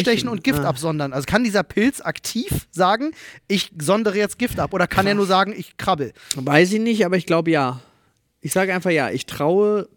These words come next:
Speaker 2: Pilzen das zu.
Speaker 1: Okay, dann sagen wir, dass dieser fucking krasse Pilzvampir-Hybrid,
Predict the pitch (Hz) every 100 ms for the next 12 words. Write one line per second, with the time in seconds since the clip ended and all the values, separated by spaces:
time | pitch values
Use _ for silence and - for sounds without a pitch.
0 | _ - 170 165 165 147 139 - - 127
1 | 131 - 202 196 175 196 247 226 202 -
2 | 180 190 214 208 - - - 190 - 202
3 | - 185 165 156 - 226 - - 208 220
4 | - 226 247 233 208 196 202 285 - -